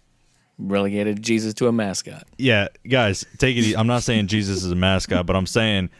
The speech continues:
Speaker 2: what I'm saying is he is, like, the team captain.
Speaker 1: Yeah.
Speaker 2: You know what I mean? <laughs> Like,
Speaker 1: He's the, he's the face of that team.
Speaker 2: Yeah, they're not gonna talk bad about him and say, like,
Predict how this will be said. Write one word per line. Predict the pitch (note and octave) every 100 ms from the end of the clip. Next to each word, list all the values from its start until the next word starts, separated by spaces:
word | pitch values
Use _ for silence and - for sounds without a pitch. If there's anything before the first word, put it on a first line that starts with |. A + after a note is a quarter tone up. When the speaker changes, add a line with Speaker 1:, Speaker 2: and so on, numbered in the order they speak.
| -
Speaker 2:
what | - A2
I'm | G2+
saying | A#2+ A2+ G2
is | F2 -
he | - G#2 A2
is, | G#2+ G2+ F2+ - - _ _ _ _ _ _ -
like, | F#2+
the | G2+
team | G2 A#2+ G#2+
captain. | G#2+ G#2 G2 - D2+ C2+ _ _
Speaker 1:
Yeah. | B2 A2+
Speaker 2:
You | A#2
know | G#2
what |
I | G2+
mean? | G#2 -
<laughs> | -
Like, | C#3
Speaker 1:
He's | A2+
the, | A2 G2+
he's | C3 B2
the | G#2
face | - A#2+ G#2
of | G#2+ F#2+
that | G2 G2+
team. | - A2+ F#2+ - _ _ _ _ _ _ -
Speaker 2:
Yeah, | A#2+
they're | F#2+
not | A2 A#2
gonna | A2+ G#2+
talk | F#2 A2+ G2+ - -
bad | F#2 G2 A2 G2+
about | E2 D#2 D#2
him | D#2 D2 D2 D2 _ _ _ _ _
and | F2+
say, | G2 F#2
like, | F2 E2+